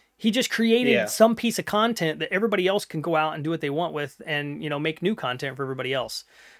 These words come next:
Speaker 1: And that's the exact same
Speaker 2: Yeah.
Speaker 1: scenario we have here with J K Rowling.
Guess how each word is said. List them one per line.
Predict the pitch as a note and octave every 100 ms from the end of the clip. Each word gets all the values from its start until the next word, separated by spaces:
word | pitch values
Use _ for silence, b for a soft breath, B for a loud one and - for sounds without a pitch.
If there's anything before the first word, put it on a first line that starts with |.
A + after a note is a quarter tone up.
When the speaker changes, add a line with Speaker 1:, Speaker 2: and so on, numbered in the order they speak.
| b
Speaker 1:
And | - D3+ D3 C#3+ C3+ B2+ -
that's | D#3 F3+ G3+
the | E3
exact | E3+ D#3 F#3+ -
same | F3+
Speaker 2:
Yeah. | E3+
Speaker 1:
scenario | E3 F3 F3+ D#3
we | C#3+
have | C#3 D3
here | C#3+ F3+ C3+
with | C3
J | C#3
K | C3+ C#3
Rowling. | C3+ D3+ B2+